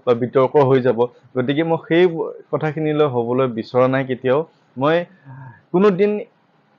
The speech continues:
এই বিষয়টোক বিতৰ্কলৈ নিবই বিচৰা নাই। মই সদায় এটাই কথা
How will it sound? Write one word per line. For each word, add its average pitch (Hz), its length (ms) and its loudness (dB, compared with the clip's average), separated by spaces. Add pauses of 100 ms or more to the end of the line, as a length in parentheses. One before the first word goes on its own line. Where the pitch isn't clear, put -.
(180)
এই 226 120 6
বিষয়টোক 196 540 4
বিতৰ্কলৈ 165 540 0
নিবই 147 340 0
বিচৰা 113 360 0
নাই। 101 180 -6
মই 131 240 -4
সদায় 165 300 0
এটাই 165 240 0
কথা 156 200 -2